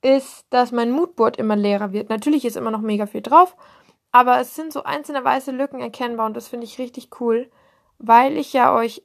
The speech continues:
als ich euch das Moodboard erklärt hab, gesagt hab, dass sozusagen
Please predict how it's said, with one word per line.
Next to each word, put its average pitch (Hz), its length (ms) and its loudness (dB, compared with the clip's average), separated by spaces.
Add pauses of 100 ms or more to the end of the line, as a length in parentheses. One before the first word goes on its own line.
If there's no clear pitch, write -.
als 233 260 0
ich - 120 -14
euch 220 100 -6
das 214 160 -14
Moodboard 240 380 -6
erklärt 240 360 -6
hab, 233 240 -2 (180)
gesagt 233 420 0
hab, 220 200 2 (220)
dass 226 420 2 (1080)
sozusagen 220 760 0